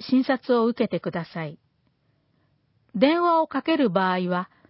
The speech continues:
電話番号をお確かめの上、お間違えのないようご注意ください。保健衛生のお知らせ。三月中旬から四月初旬に、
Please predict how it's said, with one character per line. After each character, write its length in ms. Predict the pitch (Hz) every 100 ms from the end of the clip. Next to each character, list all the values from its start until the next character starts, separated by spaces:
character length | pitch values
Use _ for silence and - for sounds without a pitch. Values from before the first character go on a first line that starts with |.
| _ 202
電 220 | 226 285
話 160 | 302
番 260 | 277 285 254
号 320 | 214 190 170
を 100 | 160
お 60 | 180
確 280 | - 269 -
か 120 | 269
め 140 | 262
の 180 | 247 247
上、 260 | 233 233 - _ -
お 80 | 185
間 120 | 247
違 360 | - 277 277
え 20 | 262
の 140 | 254
な 160 | 262 302
い 120 | 262
よ 180 | 202 180
う 40 |
ご 160 | 170 180
注 240 | - 214
意 120 | 180
く 100 | -
だ 140 | 160 160
さ 200 | - 165
い。 160 | 156 - _ _ _ _ _ _ _ _ _ _ _ _ _ _ _ _ _ _ _ _ _ _ _ _ _ _ _
保 140 | 240
健 320 | 240 370 359 349
衛 180 | 349
生 240 | 311 240 190
の 160 | 170
お 100 | 170
知 140 | 165 202
ら 140 | 185
せ。 280 | - 165 - _ _ _ _ _ _ _ _ _ _ _ _ -
三 180 | 349 381
月 300 | 330 - 196
中 260 | - 247 233
旬 220 | 233 233
か 160 | 226
ら 200 | 214 214
四 200 | - -
月 300 | 240 294 294
初 220 | 269 247 208
旬 280 | 233 220
に、 240 | 214 214